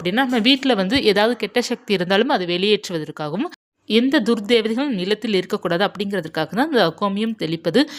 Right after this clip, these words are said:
மற்றும் லக்ஷ்மி நம்ம இல்லத்தில் நிலைத்து வைப்பதற்காக இந்த கோமியம் தெளிப்பது ரொம்ப நல்லது. கிடைத்தவரை நீங்க இதை செய்து பாருங்க.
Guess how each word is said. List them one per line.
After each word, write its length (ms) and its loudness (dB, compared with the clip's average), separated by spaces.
மற்றும் 240 2
லக்ஷ்மி 420 0
நம்ம 180 -2
இல்லத்தில் 280 -2
நிலைத்து 320 -2
வைப்பதற்காக 680 2
இந்த 220 2
கோமியம் 260 0
தெளிப்பது 340 -4
ரொம்ப 300 2
நல்லது. 360 -6
கிடைத்தவரை 540 2
நீங்க 180 -6
இதை 180 -10
செய்து 320 -6
பாருங்க. 400 -4